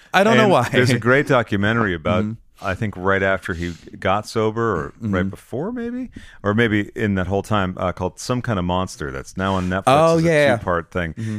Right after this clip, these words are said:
Speaker 2: The, it's an incredible documentary. It's about the making of the Saint Anger album.
Speaker 1: Mm-hmm.
Speaker 2: They have a psychiatrist who's, like, working with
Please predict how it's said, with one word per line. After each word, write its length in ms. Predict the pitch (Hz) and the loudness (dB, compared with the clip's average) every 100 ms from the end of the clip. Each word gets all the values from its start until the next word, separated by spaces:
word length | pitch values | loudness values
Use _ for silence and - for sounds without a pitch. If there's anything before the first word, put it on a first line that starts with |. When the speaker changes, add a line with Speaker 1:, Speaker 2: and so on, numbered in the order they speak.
| 104 | -8
Speaker 2:
The, 240 | 92 107 113 | 0 0 0
it's 160 | - | -2
an 60 | 101 | -2
incredible 420 | 101 - 139 104 | -2 0 0 0
documentary. 720 | 95 90 - 82 87 80 67 | -2 -2 -4 -6 -4 -4 -6
It's 120 | 73 - | -8 -4
about 200 | 104 101 | -2 -2
the 60 | |
making 480 | 98 101 - 98 98 | -2 -2 -4 -4 -4
of 240 | 95 78 | -6 -8
the 80 | - | -12
Saint 320 | - 92 87 | -8 -6 -6
Anger 360 | 85 87 85 87 | -6 -6 -4 -2
album. 380 | 85 82 90 87 | -2 -4 -6 -4
Speaker 1:
Mm-hmm. 380 | 117 113 101 92 | -4 -4 -4 -2
Speaker 2:
They 100 | 104 | -2
have 140 | 92 | -2
a 20 | |
psychiatrist 920 | - 95 - 92 95 - 98 90 - - 101 | -2 -4 0 0 0 0 -4 -4 -10 -12 -8
who's, 220 | 90 87 | -6 -6
like, 140 | 80 | -6
working 280 | 85 95 | -6 -6
with 80 | 87 | -2